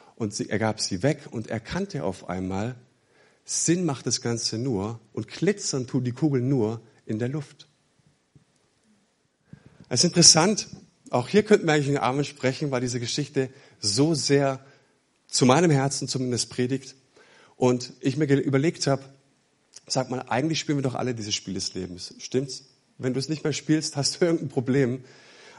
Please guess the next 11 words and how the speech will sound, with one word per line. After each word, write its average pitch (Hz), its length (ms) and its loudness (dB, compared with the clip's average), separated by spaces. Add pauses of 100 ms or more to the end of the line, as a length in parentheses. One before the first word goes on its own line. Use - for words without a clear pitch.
aber 123 500 0 (560)
die 110 140 -2
Kunst 151 400 2
ist 127 160 -4
doch 117 160 -6
wirklich, 131 300 -6
dieses, 113 480 -6
die 113 100 -6
Spielregeln 131 580 -2
zu - 180 -10
beherrschen. 90 460 -10